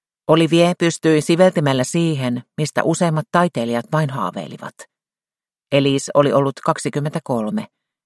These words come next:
Olivier kaksikymmentäyhdeksän ja kaikkien aikakauslehtien kannessa.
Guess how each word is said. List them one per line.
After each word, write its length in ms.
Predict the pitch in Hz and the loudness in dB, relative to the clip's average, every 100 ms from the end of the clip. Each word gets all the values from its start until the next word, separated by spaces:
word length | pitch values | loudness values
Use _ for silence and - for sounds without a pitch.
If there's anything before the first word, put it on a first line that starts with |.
| _ | _
Olivier 540 | 139 139 131 143 151 151 - | 0 0 2 2 0 -4 -4
kaksikymmentäyhdeksän 1120 | 131 - - 131 123 131 160 139 - 127 120 127 _ _ - | -4 -2 -2 -2 0 0 0 -4 -4 -4 -4 -6 _ _ -8
ja 60 | 135 | 0
kaikkien 540 | 156 170 - 170 - | 0 0 2 2 4
aikakauslehtien 880 | 180 143 - 113 - 123 - 151 143 | 2 2 0 -2 2 0 0 -4 -2
kannessa. 600 | 104 - - - - | -2 -4 -8 -12 -12